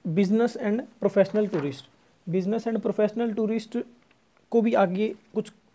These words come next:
भागों में बांटा गया है। सबसे पहले आता है business tourist, यानी कि वो tourist जो किसके लिए जाते हैं, अपने business से related purpose के लिए जाते हैं, या कोई company की meeting हो सकती है,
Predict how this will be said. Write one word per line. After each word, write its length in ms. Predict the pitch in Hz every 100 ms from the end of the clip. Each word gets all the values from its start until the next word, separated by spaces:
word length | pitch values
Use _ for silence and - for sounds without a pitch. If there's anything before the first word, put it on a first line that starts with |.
| _ _ _ _ -
भागों 320 | 175 160 165
में 120 | 190
बांटा 260 | 170 165 175
गया 140 | 156
है। 120 | 147 196 _ _ _ -
सबसे 180 | 220 214
पहले 280 | 214 196 208
आता 240 | 180 185
है 160 | 202 220
business 420 | 170 190 175 208 -
tourist, 360 | 143 135 - _ _ _ _ _ _
यानी 180 | 185 196
कि 140 | 202
वो 180 | 208 247
tourist 380 | 247 214 208 -
जो 180 | 180 196
किसके 280 | 214 - 220
लिए 80 |
जाते 240 | 196 180 185
हैं, 60 |
अपने 260 | 180 196 226 180
business 420 | 190 185 202 208
से 140 | 202
related 340 | 185 170 185 170
purpose 300 | 170 175 170
के 100 | 170
लिए 80 |
जाते 260 | 165 156 170
हैं, 300 | 170 165 165 - _ _
या 300 | 175 170 165
कोई 480 | 160 185 175 170 - - - - 220 202
company 340 | 170 175 170
की 80 | 170
meeting 280 | 170 165 165
हो 80 |
सकती 340 | 156 160 - 170
है, 420 | 170 170 160